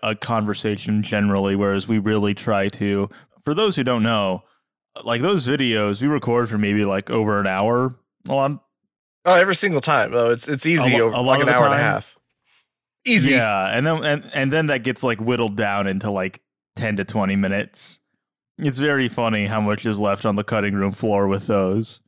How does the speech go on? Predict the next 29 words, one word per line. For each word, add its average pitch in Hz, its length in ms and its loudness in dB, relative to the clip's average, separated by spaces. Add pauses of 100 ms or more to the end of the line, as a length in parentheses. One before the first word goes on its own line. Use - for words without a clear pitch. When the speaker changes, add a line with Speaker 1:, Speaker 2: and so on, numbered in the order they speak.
Speaker 2:
I 143 60 2
very 202 180 4
much 190 160 4
Speaker 1:
Uh, - 80 0
Speaker 2:
take 160 240 0
the 131 400 2
murder 135 340 2
your 127 140 2
darlings 110 600 0
approach 104 600 -6
to 104 200 -10
content 101 480 -6
creation. 135 260 -2
Speaker 1:
Yeah, 104 720 0
yeah. 98 380 0
Which, 101 300 -2
if 113 140 -2
you 135 80 2
want, 156 220 0
and 143 100 -2
if 131 120 -4
you 190 60 2
want 214 200 2
to 165 60 0
listen 170 460 2
to 127 140 0
the 113 180 2
uncut 131 380 0
audio, 110 640 0